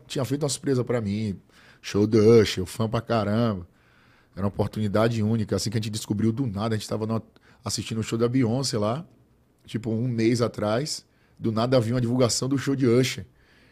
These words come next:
"Cara, vamos tentar vir?" Eu digo, "Pô, mãe, não sei se eu consigo, tá agenda e tal." Aí do nada, esqueceu esse assunto, ela foi e me presenteou. "A gente vai e tal."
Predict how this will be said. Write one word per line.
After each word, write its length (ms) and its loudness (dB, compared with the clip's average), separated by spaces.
"Cara, 160 -2
vamos 260 -2
tentar 300 -4
vir?" 360 -6
Eu 60 -12
digo, 160 -12
"Pô, 140 -12
mãe, 160 -6
não 80 -6
sei 220 -4
se 100 -6
eu 40 -8
consigo, 340 -8
tá 120 -8
agenda 380 -6
e 40 -10
tal." 280 -10
Aí 60 -6
do 100 -2
nada, 300 2
esqueceu 420 0
esse 80 0
assunto, 260 -2
ela 120 0
foi 100 0
e 40 -2
me 40 -4
presenteou. 560 -2
"A 80 -4
gente 200 -6
vai 340 -4
e 20 -10
tal." 220 -14